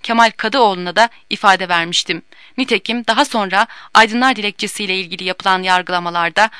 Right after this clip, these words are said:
beraat ile sonuçlanmıştır. Dolayısıyla yirmi beş senedir görmediğim herhangi bir irtibatım olmayan kişiler ile örgüt kurup yönetmem istinadı bir iftiradır.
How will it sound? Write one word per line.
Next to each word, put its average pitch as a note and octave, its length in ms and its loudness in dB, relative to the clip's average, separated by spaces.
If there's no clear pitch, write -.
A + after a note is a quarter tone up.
beraat G#3 420 4
ile F#3+ 260 -6
sonuçlanmıştır. E3+ 960 -6
Dolayısıyla A#3+ 460 2
yirmi A3+ 260 0
beş C4+ 160 2
senedir A3 280 -4
görmediğim A3+ 500 2
herhangi G#3 500 0
bir G#3 120 -2
irtibatım G3 540 0
olmayan G#3 400 2
kişiler G3+ 320 0
ile F#3 160 -4
örgüt G3+ 340 -4
kurup G3 300 -10
yönetmem G3+ 480 0
istinadı F#3 540 -4
bir G3+ 140 -4
iftiradır. - 800 -4